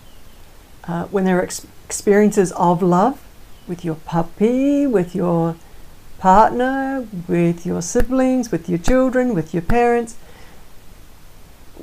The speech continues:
with your friends, love. When there are experiences of love, your soul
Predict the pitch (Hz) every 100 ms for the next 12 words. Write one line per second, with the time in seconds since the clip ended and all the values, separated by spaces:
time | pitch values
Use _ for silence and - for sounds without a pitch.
0 | - - 226 226 220 208 180 254 247 240
1 | 240 220 - - - - - - - -
2 | - - - 202 196 160 170 - - -
3 | - - - - 196 196 202 202 226 240
4 | - 233 226 220 208 208 202 202 196 -
5 | - - 196 190 - - - 220 220 220
6 | 220 220 220 220